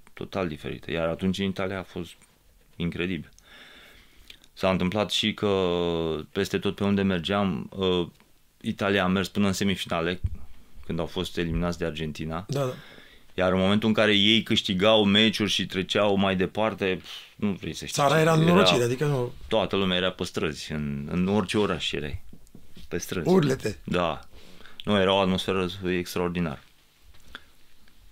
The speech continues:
Speaker 1: Și au, au avut o organizare, o, foarte, foarte bună la acel campionat mondial. Stadioane, au, erau stadioane noi. Noi am fost pe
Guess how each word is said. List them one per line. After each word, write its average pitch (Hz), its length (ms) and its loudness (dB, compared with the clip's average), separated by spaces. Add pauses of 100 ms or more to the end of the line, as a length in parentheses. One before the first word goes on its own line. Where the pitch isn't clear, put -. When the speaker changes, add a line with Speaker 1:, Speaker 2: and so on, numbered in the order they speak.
(500)
Speaker 1:
Și - 140 -2
au, 123 360 4
au 135 140 2
avut 151 240 -2
o 120 60 4
organizare, 101 1000 4 (480)
o, 95 240 -6 (180)
foarte, 78 800 -2
foarte 92 340 -4
bună 80 300 -4 (100)
la 71 160 -6
acel 73 280 -8
campionat 71 420 -6
mondial. 73 280 -4
Stadioane, 87 600 0
au, 78 220 -4
erau 85 220 -2
stadioane 82 520 -2
noi. 76 440 -4 (1040)
Noi 92 140 0
am 90 120 0
fost 95 240 -4
pe 87 420 2